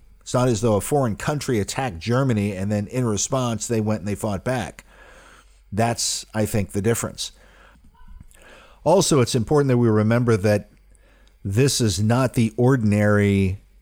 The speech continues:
judgment in warfare that God commands. Uh, typically, the typical manner of warfare that God commanded Moses and Joshua and so on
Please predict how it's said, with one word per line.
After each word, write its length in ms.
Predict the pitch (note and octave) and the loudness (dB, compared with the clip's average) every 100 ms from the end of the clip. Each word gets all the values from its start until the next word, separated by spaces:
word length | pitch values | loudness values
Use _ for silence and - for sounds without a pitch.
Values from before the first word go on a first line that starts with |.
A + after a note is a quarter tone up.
| _ _ _ _ _ - _ - G#2 | _ _ _ _ _ -20 _ -14 -10
judgment 600 | - C3 D3+ B2 B2 A#2+ | 0 2 2 0 -2 0
in 260 | A2 G#2+ | 0 2
warfare 560 | G#2+ C3 C#3+ - A#2 A2 | 2 4 4 2 2 4
that 200 | G2+ F2+ | 2 0
God 320 | A2+ G#2+ G2+ | 0 0 -2
commands. 960 | - G#2 A#2+ A2+ D#2 G1+ - - - - _ - - | -2 -2 0 0 -2 -8 -10 -8 -8 -12 _ -20 -8
Uh, 420 | G#2+ G2+ F#2+ F#2 - - | -2 0 0 -2 -6 -4
typically, 500 | - G3+ D#3 - G#2 | -2 0 -2 0 -2
the 160 | F#2 | 0
typical 580 | F#2 - C#3+ E3 C#3 B2+ | -4 -2 -2 0 -2 0
manner 440 | G#2+ A2+ A#2+ A#2 G2+ | 2 2 2 2 0
of 140 | E2+ | -2
warfare 880 | G2+ G#2+ B2 - F2+ C2 G1+ G1+ - _ _ _ _ _ - | 0 2 2 0 -4 -6 -10 -16 -20 _ _ _ _ _ -4
that 160 | G#2+ G2+ | -4 0
God 260 | A#2 A2+ | 0 0
commanded 560 | A2+ G#2+ G#2+ G2+ G2 - - _ _ - | 0 0 2 2 -2 -4 -20 _ _ -2
Moses 480 | G#2+ A#2+ G#2+ G#2 | 2 4 2 0
and 140 | G#2+ F#2+ | -2 -2
Joshua 440 | A#2 A2 A2 A2 | -2 0 -2 -2
and 100 | F#2 | -2
so 180 | - G#2+ | 0 0
on 120 | G2+ | 0